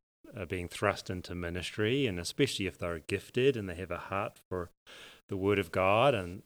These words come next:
and sound doctrine, and they love the church, and they're given a platform because they, they have the giftedness to be able to do that, then that's a wonderful thing.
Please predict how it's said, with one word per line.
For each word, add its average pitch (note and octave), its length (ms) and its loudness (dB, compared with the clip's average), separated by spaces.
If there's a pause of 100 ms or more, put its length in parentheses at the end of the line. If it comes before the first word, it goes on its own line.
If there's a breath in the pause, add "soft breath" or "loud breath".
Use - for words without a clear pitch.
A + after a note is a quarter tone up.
(100)
and F#2+ 360 -6
sound G2+ 440 0
doctrine, C3 560 2
and F#2 160 -2
they F2 260 -4
love G#2 320 2
the G#2+ 80 -2
church, - 760 0 (680)
and G#2+ 180 0
they're G2 140 2
given A2 300 2
a F#2 40 2
platform F#2+ 680 0
because F2+ 440 -4
they, F2 400 -2 (220)
they G2 180 -4
have F2+ 320 -4
the F#2 320 -4 (160)
giftedness G2+ 720 -2
to G#2+ 140 -6
be G2 120 -4
able F2+ 140 -2
to F2+ 60 -8
do B2 300 0
that, F#2 360 -2 (120)
then G2 120 -6
that's G2+ 200 -10
a F#2+ 80 -4
wonderful F2 440 -4
thing. G2 240 0